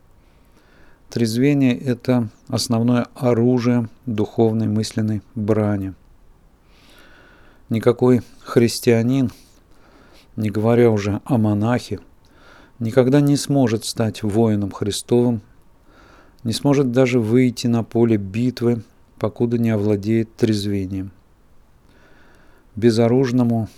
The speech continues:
как победить? А без победы на что надеяться? Когда сказано:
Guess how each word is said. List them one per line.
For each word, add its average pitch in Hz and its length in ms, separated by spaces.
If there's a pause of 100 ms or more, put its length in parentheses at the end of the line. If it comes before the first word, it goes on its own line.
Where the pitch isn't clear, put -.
(100)
как - 280
победить? 104 680 (1500)
А 104 100
без 95 220
победы 107 560 (300)
на 110 180
что 120 320
надеяться? 107 640 (1120)
Когда 95 300
сказано: 98 640